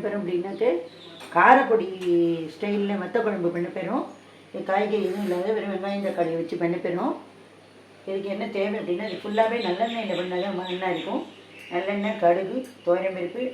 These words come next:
மிளகாய் வத்தல், வெந்தயம், கருவேப்பிலை, வெல்லம், சாம்பார் பொடி, வெந்தய பொடி, கல் உப்பு, தேவைப்பட்டால் அரிசி மாவு. இதுக்கு பெருங்காயம் தேவையில்லை, ஏன்னா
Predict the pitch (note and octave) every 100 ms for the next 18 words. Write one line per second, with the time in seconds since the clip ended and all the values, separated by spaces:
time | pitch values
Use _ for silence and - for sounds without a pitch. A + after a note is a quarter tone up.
0 | D#3+ E3 F3 F#3 F3+ E3+ G3 G3+ D#3+ F3+
1 | F#3 F#3+ G3+ E3+ E3 F3+ F#3+ F3 F#3 E3
2 | D#3+ E3+ G3 A3+ - - - - - F3
3 | F3+ F#3 F3+ F3 E3 F#3+ A3 - D3+ D#3+
4 | F3+ F#3+ F#3 D#3+ E3 G3 - E3 F3 F#3+
5 | E3+ - G#3 A3+ - F3 F#3 F#3+ - F3
6 | - F#3+ F#3+ E3 D#3+ F#3+ E3+ E3 D#3+ G#3
7 | - - - - - F#3 F3+ G3+ G#3 A3
8 | G#3 - F3 F#3 F3 F3 G3